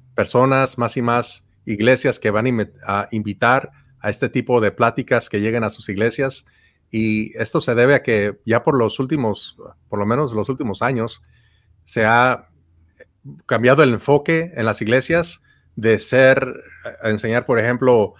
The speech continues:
acerca del, del rapto de la iglesia, la segunda venida del Señor, eh, la necesidad de la santidad, eh, eh,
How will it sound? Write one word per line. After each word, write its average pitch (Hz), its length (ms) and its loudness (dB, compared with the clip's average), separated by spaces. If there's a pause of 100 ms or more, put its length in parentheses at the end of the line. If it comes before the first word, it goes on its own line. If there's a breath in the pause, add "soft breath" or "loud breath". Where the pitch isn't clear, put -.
(180 soft breath)
acerca 117 440 0
del, 104 360 0
del 98 160 -2
rapto 113 340 0
de 107 80 2
la 101 60 -2
iglesia, 107 480 -2
la 95 140 -4
segunda 110 280 -2
venida 107 240 0
del 107 140 0
Señor, 110 560 -2 (360 soft breath)
eh, 101 300 -2
la 98 200 -2
necesidad 104 320 -2
de 123 80 4
la 113 100 0
santidad, 113 720 0
eh, 98 220 -6
eh, 104 160 -6